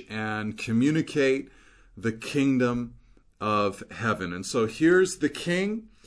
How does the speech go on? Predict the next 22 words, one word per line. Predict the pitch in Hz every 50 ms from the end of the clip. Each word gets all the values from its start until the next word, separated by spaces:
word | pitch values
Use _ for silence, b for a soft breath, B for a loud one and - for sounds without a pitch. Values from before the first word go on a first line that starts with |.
| b b b b b b
sending | - - - - 180 165 165 185 185 180 170 165
out | 151 139 139 143 - 120
his | 113 131 127 127 127 120 - - -
messengers. | 123 127 127 131 131 - 127 104 90 98 95 90 -
But | - 120 127 120
in | 131 131 123 123 120
Matthew | 135 156 185 208 226 190 202 185
chapter | - 180 165 156 - 151 143
eleven, | 131 123 120 117 110 127 135
the | 135 127 127 127
attention | 123 - - 156 165 175 - - 160 147 143 139 - -
turns, | - - 123 104 95 92 92 92
and | 123 117 117
it | 117 -
tells | - 151 156 165 165
us | 175 - -
in | 127 113 104
verse | 117 123 123 127 127 - - - - - _ -
one | 98 98 101 107 104 98 92 90 90
of | 92 92 -
chapter | - 117 101 110 110 - 107
eleven, | 104 95 95 90 82 87 90 87